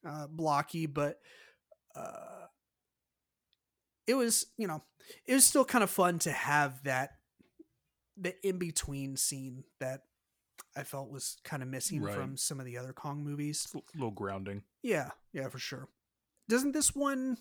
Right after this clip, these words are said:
Speaker 1: kinda climax at the, uh, the World Trade Center instead of the Empire State Building? Or
Speaker 2: I would, I, I haven't seen the end of this movie, um,
Speaker 1: Okay.
Speaker 2: so I'm,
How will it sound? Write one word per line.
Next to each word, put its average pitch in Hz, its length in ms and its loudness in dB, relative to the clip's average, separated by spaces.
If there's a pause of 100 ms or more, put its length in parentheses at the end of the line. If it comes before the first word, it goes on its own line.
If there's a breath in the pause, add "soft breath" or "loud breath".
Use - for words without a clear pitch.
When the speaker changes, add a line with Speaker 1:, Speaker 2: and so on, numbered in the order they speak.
(220)
Speaker 1:
kinda 190 220 0
climax 175 760 0
at 156 300 -4
the, 156 340 -2
uh, 131 200 -10 (260)
the 165 80 2
World 160 260 2
Trade 156 320 -2
Center 214 460 2 (100)
instead 143 380 -2
of 143 400 -2
the 147 80 -4
Empire 147 360 -4
State 151 280 -6
Building? 190 400 0 (560)
Or 139 480 -4 (840 loud breath)
Speaker 2:
I 143 120 8
would, 151 200 4
I, 131 140 4 (160)
I 131 120 6
haven't 120 340 2 (340)
seen 110 340 -2
the 101 160 -2
end 101 120 -4
of 107 60 -2
this 113 160 -4
movie, 123 360 -4 (220)
um, 107 120 -4
Speaker 1:
Okay. 101 180 -4
Speaker 2:
so 104 420 -2
I'm, 101 240 -8